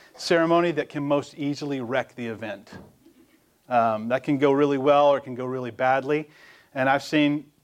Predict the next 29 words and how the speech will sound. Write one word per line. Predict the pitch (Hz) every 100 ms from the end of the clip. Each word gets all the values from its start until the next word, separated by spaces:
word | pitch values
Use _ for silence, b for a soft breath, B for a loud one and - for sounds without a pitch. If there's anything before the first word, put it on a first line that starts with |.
| _
some | - 147 143
singers | 156 147 139
and |
musicians | 139 123 143 151 123
wreck | 117 131 135 - -
weddings. | 127 131 123 117 - - B B B
But | 139
I've | 143 143
also | 190 208
seen | 247 233 202
some | 185
amazing | 156 151 156 180 233 247 214
musicians | 190 180 170 175 151
flex, | - 175 170 - - - b b 147
um, | 147 139 127 123 - _ _ _ -
in | 147 147
the |
moment | 143 165 185 196 190
and, | 139 135 147
and | 127
change | 120 170 170 151
things | 175 147
up | 165 160
on | 151
the | 135
fly | - 156 151 156
and | 156 127
save | - - 190 196 220 156
weddings. | 117 113 101 110 -